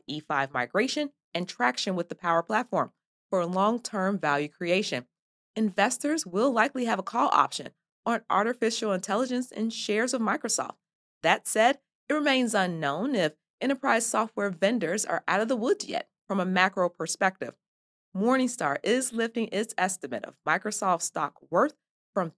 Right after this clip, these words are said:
three hundred ten dollars to three hundred twenty-five dollars per share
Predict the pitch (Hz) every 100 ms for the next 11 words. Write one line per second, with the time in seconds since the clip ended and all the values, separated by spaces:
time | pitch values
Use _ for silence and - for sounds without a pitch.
0 | - 262 285 285 262 240 240 240 233 226
1 | 262 311 - 151 - - 220 226 226 220
2 | 185 - 208 220 190 180 160 151 - -
3 | 127 - 208 220 247